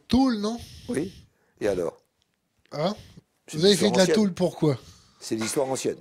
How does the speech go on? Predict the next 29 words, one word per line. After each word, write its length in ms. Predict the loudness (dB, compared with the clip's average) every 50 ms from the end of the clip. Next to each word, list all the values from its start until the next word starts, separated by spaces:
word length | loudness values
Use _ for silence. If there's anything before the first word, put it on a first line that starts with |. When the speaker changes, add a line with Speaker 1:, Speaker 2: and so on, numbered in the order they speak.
| -14 _ -20
Speaker 1:
C'est 180 | -16 -12 -10 -8
l'histoire 260 | -8 -6 -4 -4 -4 -4
ancienne, 240 | -4 -6 -8 -8 -10
d'accord. 260 | -12 -14 -12 -14 -16 -16 _ -20 -20 -14 -6
Speaker 2:
Alors, 120 | -4 -4 -2
c'est 80 | 0 -2
l'histoire 220 | 0 2 2 2
ancienne. 320 | 2 2 0 0 0 0 -2 -8 -16 -20 -20 -14 -8 -4
J'ai 160 | -2 -2 -2
pas 140 | 0 -2 -2
envie 180 | 0 0 0 -2
d'en 80 | -2
parler 300 | -2 -2 0 0 0 0
parce 140 | -2 -4 -6 -12
que 60 | -10
ça 100 | -8 -8
m'emmerde. 520 | -8 -8 -10 -6 -4 -2 -2 -2 -4 -8 -12 -18 -20 -20 -14 -8
Par 120 | -6 -6 -4
contre, 180 | -2 -4 -4 -4
si 120 | -6 -6
vous 220 | -6 -4 -4 -2 -2
avez 120 | -2 -2 -2
envie 500 | -4 -4 -4 -6 -6 -8 -8 -10 -10 -12
que 200 | -12 -10 -10 -10
je 100 | -10 -10
vous 120 | -12 -8
parle 340 | -4 -2 -2 -2 -2 -4 -10 _ -20 -20 -20 -20 _ _ _
de, 360 | -4 -2 0 0 0 -2 -4 -10 _ _ _ _ -16 -8 -6
euh, 360 | -6 -6 -6 -6 -8 -10